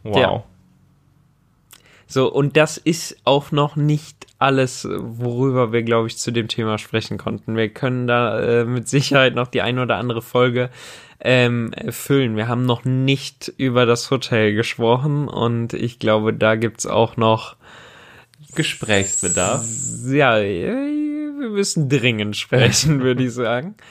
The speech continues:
Speaker 2: Ähm, ja,
Speaker 1: Machen
Speaker 2: es
Speaker 1: wir.
Speaker 2: gibt
Speaker 1: Machen wir nächste Folge.
Speaker 2: es gibt noch ganz, ganz viel zu erzählen. Ähm, bis dahin, ähm,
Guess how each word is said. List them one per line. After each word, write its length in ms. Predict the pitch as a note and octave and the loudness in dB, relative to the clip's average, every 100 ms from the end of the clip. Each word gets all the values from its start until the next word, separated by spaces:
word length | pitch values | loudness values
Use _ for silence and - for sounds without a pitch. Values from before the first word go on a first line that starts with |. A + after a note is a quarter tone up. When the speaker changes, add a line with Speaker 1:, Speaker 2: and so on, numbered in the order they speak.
| - - - _ - | -20 -20 -20 _ 0
Speaker 2:
Ähm, 480 | C#3+ C#3+ C#3 C#3 C#3+ _ _ _ _ _ _ _ _ _ _ _ _ - | 2 2 0 -4 -8 _ _ _ _ _ _ _ _ _ _ _ _ 0
ja, 220 | C3+ G2+ - | 0 0 -2
Speaker 1:
Machen 280 | B2 A#2 A2+ | -2 0 -2
Speaker 2:
es 40 | |
Speaker 1:
wir. 80 | F#2 | -2
Speaker 2:
gibt 320 | - - - _ _ _ _ _ _ _ _ - | -6 -14 -16 _ _ _ _ _ _ _ _ -2
Speaker 1:
Machen 260 | C#3 D#3 | -2 0
wir 80 | B2+ | -4
nächste 380 | A2 A2+ A2 - | -2 -4 -6 -16
Folge. 400 | - G2 F#2+ A2 | -6 -4 -4 -4
Speaker 2:
es 140 | C#3 | -6
gibt 180 | - E3+ | -2 0
noch 160 | E3 C3+ | 2 2
ganz, 240 | D#3+ F#3 | 2 0
ganz 220 | - E3 | -2 -2
viel 220 | - D#3+ D3+ | -2 -2 0
zu 120 | - | 0
erzählen. 600 | B2+ - C#3 B2 G#2 G#2 | -2 -2 0 0 -2 -8
Ähm, 540 | - A#2 A#2 A#2 A2+ A#2+ | -8 -6 -6 -10 -12 -8
bis 180 | C3 - | -6 2
dahin, 680 | C#3 D3+ F3 D#3 C#3+ C#3 A2+ | 2 4 0 -2 -4 -4 -2
ähm, 600 | A#2+ C3 C3 B2+ B2+ | 2 2 2 0 -4